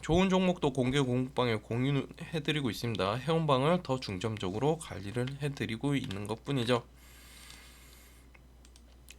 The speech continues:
삼성출판사가 제가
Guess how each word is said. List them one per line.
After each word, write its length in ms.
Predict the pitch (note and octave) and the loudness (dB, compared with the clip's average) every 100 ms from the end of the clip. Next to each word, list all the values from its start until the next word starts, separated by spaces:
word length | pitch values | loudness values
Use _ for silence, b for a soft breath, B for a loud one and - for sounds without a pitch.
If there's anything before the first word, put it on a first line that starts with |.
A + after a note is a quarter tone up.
| - - | -16 -12
삼성출판사가 1500 | - B2+ C3 C3+ C3+ C3 - B2 A#2+ A2+ G#2+ C#3+ F3+ G3+ - - - - - - | -6 -4 -2 -2 -4 -8 -4 -4 -2 -2 2 4 6 4 -2 -16 -20 -20 -20 -10
제가 640 | C3+ A#2 A#2 A#2 D#3+ F#2 | -6 0 2 2 2 -2